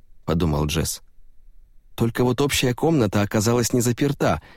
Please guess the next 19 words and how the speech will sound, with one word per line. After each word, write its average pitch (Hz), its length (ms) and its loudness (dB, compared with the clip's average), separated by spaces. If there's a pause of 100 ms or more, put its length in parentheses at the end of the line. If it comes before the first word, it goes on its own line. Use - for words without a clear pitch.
(140)
хотя - 260 0
Джесс 107 340 2
и 104 60 2
видел, 123 280 2
что - 180 -2
Санти 98 400 0
ее 107 120 2
закрывал. 113 520 0 (680)
Дверная 120 500 2
ручка 170 320 0
с - 100 0
легкостью 135 480 0
повернулась 113 640 2
в - 20 0
руке 107 280 0
Вульфа, 113 420 0 (380)
и 139 100 0
дверь 127 220 2
распахнулась. 98 800 -2